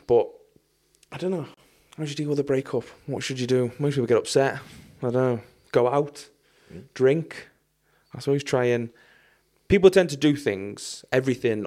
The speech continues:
Speaker 1: other than think about the, the breakup. Girls tend to flood themselves with other girls who are gonna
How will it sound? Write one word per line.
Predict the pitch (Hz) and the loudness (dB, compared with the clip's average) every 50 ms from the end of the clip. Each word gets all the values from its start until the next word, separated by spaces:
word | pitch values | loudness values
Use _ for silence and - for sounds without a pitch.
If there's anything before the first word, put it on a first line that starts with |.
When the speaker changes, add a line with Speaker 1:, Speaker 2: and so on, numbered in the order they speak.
| - - | -2 0
Speaker 1:
other | 120 123 123 117 | 2 4 4 4
than | 110 113 104 110 107 | 4 2 -2 -2 -4
think | - - 127 117 - | -4 -4 -4 -4 -4
about | 120 101 101 92 87 95 - - - - - - _ _ _ _ _ _ _ _ _ _ _ - | -2 -2 -2 -2 -2 -4 -10 -12 -16 -16 -16 -18 _ _ _ _ _ _ _ _ _ _ _ -20
the, | - 127 120 110 107 104 104 104 104 101 98 95 - _ _ _ _ _ - | -8 -2 0 0 0 2 0 0 0 0 -2 -4 -8 _ _ _ _ _ -6
the | 123 | -4
breakup. | 110 117 107 104 - - 107 - - - - - _ _ _ - - - _ _ - | -2 -2 -2 -2 -2 -2 -4 -4 -4 -8 -20 -20 _ _ _ -10 -10 -10 _ _ 0
Girls | - 131 123 123 120 117 - | 4 4 6 6 4 2 0
tend | - 123 117 113 | -2 -2 0 0
to | 120 110 107 107 | 0 0 0 -2
flood | - - - - - - - - 131 123 | -6 -16 -20 -20 -20 -10 -2 0 0 0
themselves | 123 117 113 117 110 113 113 110 | 0 0 -2 0 0 0 2 2
with | 117 107 | 2 2
other | 107 107 | 2 2
girls | 107 113 113 113 113 110 110 107 | 2 4 6 6 6 4 4 2
who | 110 107 | 4 4
are | 107 104 | 4 4
gonna | 110 107 107 104 104 | 4 0 0 0 0